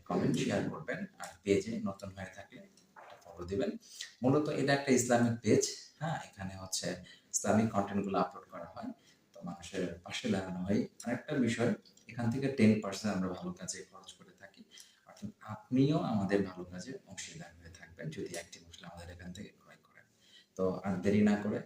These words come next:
এখনই ম-, আমাদের মশলাগুলো অর্ডার করতে স্ক্রিনে দেওয়া নাম্বারে কল করুন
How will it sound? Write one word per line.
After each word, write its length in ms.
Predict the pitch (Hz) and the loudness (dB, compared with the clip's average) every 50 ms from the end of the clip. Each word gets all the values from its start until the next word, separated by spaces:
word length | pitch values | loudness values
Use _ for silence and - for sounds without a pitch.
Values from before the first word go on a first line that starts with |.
| - _ | -10 _
এখনই 460 | - - - - - 127 143 147 143 92 | -12 -12 -12 -6 -4 -4 -2 -2 -2 -4
ম-, 80 | - - - _ _ _ | -6 -10 -12 _ _ _
আমাদের 300 | - 98 92 87 - 92 | -8 -6 -4 -4 -2 -2
মশলাগুলো 500 | 92 92 87 - - 90 90 - - - | -2 -2 -2 -4 -4 -6 -6 -6 -10 -14
অর্ডার 240 | - - - - - | -14 -14 -16 -16 -18
করতে 280 | - - - - - - - | -20 -20 -20 -20 -20 -10 -4
স্ক্রিনে 280 | - - - - 180 87 | -4 -4 -2 -4 -6 -6
দেওয়া 260 | 85 87 87 87 85 | -6 -6 -6 -6 -8
নাম্বারে 220 | 85 82 85 87 92 | -8 -10 -10 -12 -16
কল 200 | - 101 101 101 | -12 -10 -8 -8
করুন 340 | 101 - - 202 220 226 | -6 -4 0 0 0 0